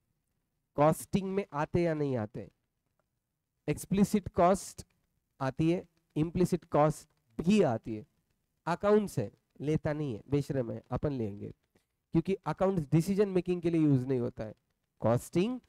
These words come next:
decision making के लिए यूज होता है। तो जो भी चीज decision making में आती है वो सब costing में consider होती है।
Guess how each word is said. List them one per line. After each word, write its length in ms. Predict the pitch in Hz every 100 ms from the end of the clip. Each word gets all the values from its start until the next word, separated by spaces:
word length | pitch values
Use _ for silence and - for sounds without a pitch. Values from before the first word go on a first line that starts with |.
| _ _ 131
decision 440 | 131 156 185 190
making 320 | 170 156 151
के 60 | 147
लिए 140 | 139
यूज 200 | 127 117
होता 200 | 117 -
है। 100 | 117 _ _ _
तो 60 | 147
जो 220 | 151 180
भी 140 | 190
चीज 280 | 226 220 208
decision 360 | 165 165 185 190
making 380 | 180 180 180 180
में 100 | 170
आती 320 | 170 - 151
है 160 | 131 _ _ _ _ _ _ _ _ _ _ _ _ _ _ -
वो 180 | 131
सब 360 | 147 - 190 202 - _
costing 420 | - 135 - 147 151
में 80 |
consider 600 | 156 127 - 127 156 247 277 _ _ _ -
होती 320 | 120 - 120
है। 140 | 117